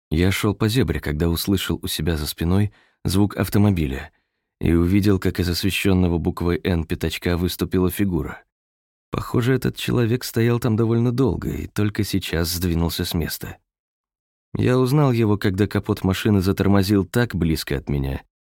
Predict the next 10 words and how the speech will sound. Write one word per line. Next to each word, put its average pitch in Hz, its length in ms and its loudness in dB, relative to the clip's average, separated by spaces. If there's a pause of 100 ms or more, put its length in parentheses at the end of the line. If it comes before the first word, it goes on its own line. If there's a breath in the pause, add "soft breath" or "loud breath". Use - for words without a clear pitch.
(120)
что, - 240 -2
чуть 104 220 0
наклонившись, 101 680 2
я 101 80 4
мог 98 200 4
бы 101 120 4
рукой 98 400 4
измерить 95 460 4
температуру 95 580 2
двигателя. 76 600 -2